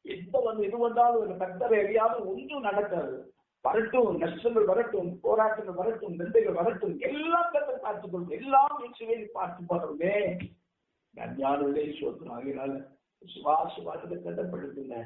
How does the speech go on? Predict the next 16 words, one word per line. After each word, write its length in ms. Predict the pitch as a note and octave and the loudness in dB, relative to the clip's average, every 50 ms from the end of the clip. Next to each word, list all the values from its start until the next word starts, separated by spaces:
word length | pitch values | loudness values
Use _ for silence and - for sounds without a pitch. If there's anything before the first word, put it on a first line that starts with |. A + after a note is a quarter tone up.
| A2+ - - _ _ _ _ _ - | -14 -18 -20 _ _ _ _ _ -16
விசுவாச 560 | A#2 G#2+ - - - D#3 E3+ F3 D#3+ D3+ - | -14 -12 -8 -6 -4 -4 -2 -2 -4 -6 -4
கால்களை, 580 | - D3+ - E3+ F3 E3+ E3+ E3+ - A#3 - - - - _ _ _ _ | -4 -4 -4 -4 -4 -6 -6 -8 -8 -10 -12 -14 -20 -20 _ _ _ _
கால்களை 460 | _ - D3 D#3+ E3+ F3 F3 F3+ F#3 F3 | _ -2 0 2 2 2 2 0 0 0
திடப்படுத்துங்க. 800 | F3 E3+ F3+ - - - - F3+ F3 - - C#3+ C3+ - A#2 A2+ A2 - - - _ _ _ _ _ | -2 -2 -2 -2 -4 -4 -4 -6 -6 -6 -8 -8 -8 -8 -10 -10 -12 -14 -18 -20 _ _ _ _ _
அவங்க 420 | - B2 C3+ C3+ C3+ C#3 D3 D3 | -4 -2 -2 0 0 -2 -2 -2
கால்கள், 680 | C#3+ - D#3 D#3 E3 D#3+ D#3+ D#3 D#3 C#3+ C3+ - - - - _ _ - A#2+ | -2 -2 -2 0 0 -2 -2 -4 -4 -4 -6 -8 -10 -16 -20 _ _ -14 -10
அஹ், 20 | |
சோத்திரம் 720 | - - - - E3 - - - F3 F3+ F3 D3 C#3 - - - - - - _ | -10 -8 -4 0 0 0 2 2 2 2 2 2 0 -2 -6 -8 -12 -14 -18 _
செயலற்ற 480 | - - D#3+ F3 F#3 F#3+ F#3 F3+ F3+ F3+ | -10 -2 2 4 4 4 4 2 0 0
கால்களாய் 560 | F3+ F3 F3 E3+ E3+ F3 F3+ F3 F3+ F3+ F3 | 0 0 0 -2 0 2 2 2 2 2 2
காணப்படாது. 680 | D#3+ - - F#3+ F#3 - D3+ D#3 D3+ - - - - - | -2 0 0 0 -2 -2 -4 -6 -6 -8 -8 -12 -14 -16
குணமான 540 | - - - G#3 G3+ G#3+ A3 G#3+ G#3+ G#3 - | -6 -2 0 4 4 4 4 4 2 0 0
காலா 440 | F3+ F3+ F#3 F#3+ F#3+ F#3 F3+ F3+ | -2 0 0 2 0 0 0 0
போயிடக்கூடாது. 500 | E3+ E3+ E3 - - - _ - _ _ _ _ _ _ _ _ _ _ _ _ _ _ _ | 0 0 0 -2 -4 -12 _ -20 _ _ _ _ _ _ _ _ _ _ _ _ _ _ _
ஆவிக்குரிய 560 | B2+ C#3 D#3 E3 E3+ E3 - - D4 D4+ C#3 - | -2 0 0 0 -2 -4 -4 -4 -2 -2 -2 -2
ஜீவியத்துல 640 | - - D4+ D4 D4+ D4 - - - - - - - | -4 -6 -8 -6 -6 -6 -6 -6 -6 -6 -6 -8 -10